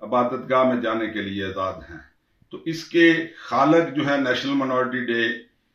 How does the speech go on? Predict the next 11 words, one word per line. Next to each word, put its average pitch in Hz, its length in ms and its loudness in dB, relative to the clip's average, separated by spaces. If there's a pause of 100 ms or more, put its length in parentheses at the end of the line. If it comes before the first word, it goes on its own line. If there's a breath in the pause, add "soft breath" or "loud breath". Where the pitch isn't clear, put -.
(200)
वो 143 180 -4
शहीद 131 480 -4
अक 120 200 4
शहबाज 110 460 -2
भट्टी 101 320 -6
हैं, 80 220 -8 (800)
जिनकी 156 320 2
वजह 156 260 4
से 156 180 0 (140)
बासठ 151 360 2
साल 131 300 2